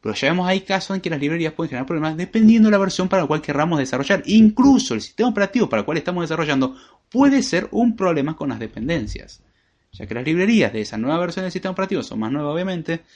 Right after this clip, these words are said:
y tienen diferencias con las librerías anteriores. <coughs> Perdón. Mm.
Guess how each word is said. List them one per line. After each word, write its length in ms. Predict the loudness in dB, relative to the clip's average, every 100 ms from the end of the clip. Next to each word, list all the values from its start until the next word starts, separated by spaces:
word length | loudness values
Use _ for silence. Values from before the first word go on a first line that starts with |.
| _ _ _ _ -10
y 560 | -2 2 2 2 0 -4 -6
tienen 280 | -4 -4
diferencias 380 | -4 -6 -6 -8
con 140 | -8 -8
las 280 | -6 -8
librerías 440 | -8 -6 -6 -6 -8
anteriores. 760 | -12 -12 -14 -16 -20 -20 -20 _ _ _ _ _ _ _ _ _ _ _ _ _ _ _ _ _ _ -20 _ _
<coughs> 340 | 0 0 0 0 0 0 -6 -10
Perdón. 260 | -12 -12 -12 _ _ _ _ _ _ _ _ -6
Mm. 200 | -2